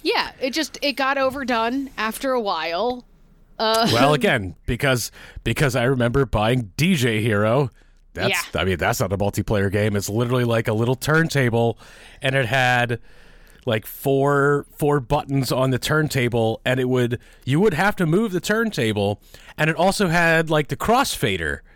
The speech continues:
Speaker 1: Yeah.
Speaker 2: So you would have to, you would have to go between the turntable moving back and forth. I don't remember if you had to move a certain amount, but there were definitely buttons, and then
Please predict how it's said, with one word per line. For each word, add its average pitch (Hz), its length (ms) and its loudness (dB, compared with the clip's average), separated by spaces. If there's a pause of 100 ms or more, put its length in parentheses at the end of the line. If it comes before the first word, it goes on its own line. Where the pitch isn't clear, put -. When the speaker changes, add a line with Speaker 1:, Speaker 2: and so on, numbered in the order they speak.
(160)
Speaker 1:
Yeah. 165 220 -6 (140)
Speaker 2:
So - 140 0
you 170 180 2
would 180 120 2
have 170 220 0
to, 147 180 2
you 139 220 0
would 151 300 0
have 175 280 0
to 147 480 -2 (560)
go 151 260 4
between 151 800 -2 (440)
the 127 80 -2
turntable 151 520 0
moving 127 300 0
back 113 260 -2
and 123 100 -4
forth. 113 540 -2 (280)
I 139 60 0
don't 160 140 2
remember 147 380 2
if 131 160 -6
you 131 100 2
had 131 140 0
to 113 80 -2
move 117 260 0
a 107 60 -2
certain 107 320 -2
amount, 113 360 0
but 110 120 -6
there 107 80 0
were 104 60 -2
definitely 117 260 -2
buttons, 117 440 -4
and 120 220 0
then 123 260 0